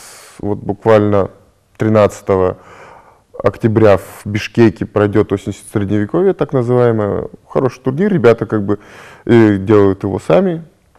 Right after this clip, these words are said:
все с поддержкой, там, спонсоры и государство. Вот, э, в этом году должен быть очень хороший охват участников, то есть, э, будут сборная Узбекистана, Киргизстана, естественно.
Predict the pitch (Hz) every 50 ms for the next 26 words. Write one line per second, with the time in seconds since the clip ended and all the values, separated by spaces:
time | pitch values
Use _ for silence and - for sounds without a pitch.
0 | _ _ _ _ _ _ _ _ _ _ _ _ _ _ _ _ _ - 131 104
1 | - 101 87 - - - 101 101 104 127 156 - - - 127 - - - - -
2 | _ - 151 185 277 - - 131 - 107 104 98 95 95 92 92 95 - - -
3 | - 123 151 196 214 - - 147 131 - - - - - - - - - - -
4 | - - - - 120 120 117 98 - - 117 120 120 117 117 117 113 104 110 147
5 | 143 - 127 117 101 127 113 117 113 107 95 113 110 104 107 98 - - 127 117
6 | - - - 110 104 98 - 110 101 - 113 107 101 - 98 - 151 151 175 -
7 | - 143 - 120 110 - - 113 110 104 101 - - 104 101 107 107 101 95 92
8 | 104 104 104 98 95 98 _ - 101 101 98 98 95 95 101 107 104 98 95 98
9 | 95 92 92 90 - 98 95 92 - - - - - - 110 127 147 165 175 170
10 | - 107 98 95 95 92 - - - 196 240 233 - - - 170 - 147 135